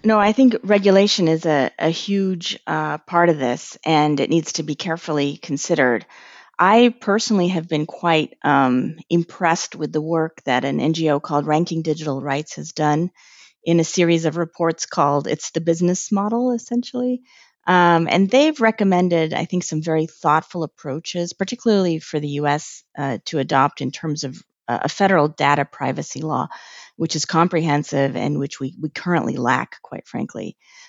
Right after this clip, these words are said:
Um, so a couple of those tangible, concrete, you know, um, recommendations are that we would, uh, limit data collection and retention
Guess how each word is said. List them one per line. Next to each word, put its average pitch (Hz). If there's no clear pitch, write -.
Um, 185
so -
a 247
couple 302
of 190
those 165
tangible, 180
concrete, 175
you 156
know, 131
um, 101
recommendations 160
are 147
that 180
we 190
would, 175
uh, 165
limit 233
data 165
collection 165
and 147
retention 147